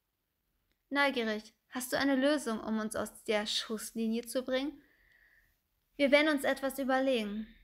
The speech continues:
Was kann er uns wirklich antun? Oh, ziemlich viel. Wenn er Hacker ist, kann er sehr, sehr viel antun.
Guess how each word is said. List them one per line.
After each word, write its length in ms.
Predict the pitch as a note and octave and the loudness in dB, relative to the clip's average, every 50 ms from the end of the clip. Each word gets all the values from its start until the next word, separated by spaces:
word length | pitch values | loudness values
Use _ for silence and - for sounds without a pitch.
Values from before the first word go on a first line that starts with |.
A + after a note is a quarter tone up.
| - _ - - - - - | -20 _ -20 -20 -20 -20 -10
Was 380 | - C4 D#4 F4 F4 - - - | -4 -2 -2 -2 -2 -4 -10 -8
kann 180 | - D4 C#4 | -4 -2 -2
er 120 | B3+ A#3 A3+ | 0 0 -2
uns 220 | A3 A3 A3 - | -2 -4 -6 -6
wirklich 360 | G#3+ G3 - - G#3+ - - | -8 -8 -6 -8 -10 -8 -6
antun? 680 | - - D#4 E4 C#4 - - - G#3+ G3 F#3+ G3 G3+ - - - - - - - _ _ - - - - _ _ - _ _ _ _ _ _ _ _ _ _ _ _ _ _ _ _ _ _ _ _ _ _ _ _ _ | -6 -4 -2 -2 -2 -4 -6 -8 -8 -8 -6 -8 -8 -10 -14 -20 -20 -20 -20 -20 _ _ -20 -20 -20 -20 _ _ -20 _ _ _ _ _ _ _ _ _ _ _ _ _ _ _ _ _ _ _ _ _ _ _ _ _
Oh, 180 | - A3+ G#3+ G3+ | -4 -4 -2 -4
ziemlich 440 | G#3 - - G3+ G3 G3 G3 G#3 - | -4 -6 -6 -4 -4 -4 -6 -6 -10
viel. 440 | - - G#3+ G3+ G3 G3 F#3+ G3 A3 G#3 - _ _ _ _ _ _ _ _ _ - | -8 -6 -4 -2 -2 -2 -2 -4 -6 -8 -12 _ _ _ _ _ _ _ _ _ -14
Wenn 180 | B3+ B3 A3+ | -10 -8 -8
er 100 | G#3 G3 | -6 -4
Hacker 400 | A3 G#3+ G#3 - A3+ - - - | -4 -4 -2 -2 -2 0 -2 -4
ist, 220 | A3 A3 - - _ _ _ _ _ _ _ - | -4 -6 -10 -16 _ _ _ _ _ _ _ -6
kann 160 | - B3 A3 | -2 0 2
er 100 | G#3 G3+ | 2 2
sehr, 180 | G3+ G#3 G3+ G3 | 2 0 0 0
sehr 160 | F#3 G3+ G3+ | 0 -2 -2
viel 220 | G3+ - - G3+ G3+ | -2 -2 -2 0 0
antun. 420 | G3 G3 G3+ G3 - G#3+ G#3+ | 0 0 -2 -4 -6 -6 -8